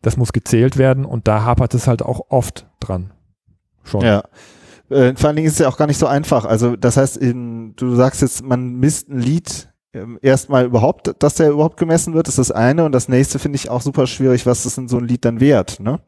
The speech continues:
Speaker 1: Ja.
Speaker 2: Auch das ist ja was, was, äh, eigentlich kaum als Wert sozusagen hinterlegt wurden, äh, wird.
Speaker 1: Ja, eben auch, weil es, äh, mit dem Unternehmen zusammenhängt, ne?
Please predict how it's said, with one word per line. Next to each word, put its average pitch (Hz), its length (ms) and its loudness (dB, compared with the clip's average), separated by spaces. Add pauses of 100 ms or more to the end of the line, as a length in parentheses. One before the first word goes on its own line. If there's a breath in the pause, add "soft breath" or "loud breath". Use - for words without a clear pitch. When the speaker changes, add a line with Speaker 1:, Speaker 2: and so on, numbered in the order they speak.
(400 soft breath)
Speaker 1:
Ja. 113 140 -2 (680 soft breath)
Speaker 2:
Auch 117 140 -2
das 139 260 -2
ist 127 140 0
ja 120 100 4
was, 113 240 2
was, 113 240 0
äh, 110 40 0
eigentlich 113 480 -2
kaum 131 260 0
als 117 320 0
Wert 123 240 4
sozusagen 120 460 -2
hinterlegt 123 480 0
wurden, 104 380 -2
äh, 110 300 0
wird. 107 340 2 (760)
Speaker 1:
Ja, 127 180 0
eben 139 240 0
auch, 123 200 -2
weil 117 180 4
es, 113 260 -2
äh, - 180 -14 (920)
mit 131 140 2
dem 135 100 0
Unternehmen 143 460 2
zusammenhängt, 101 760 0 (380)
ne? 107 240 -2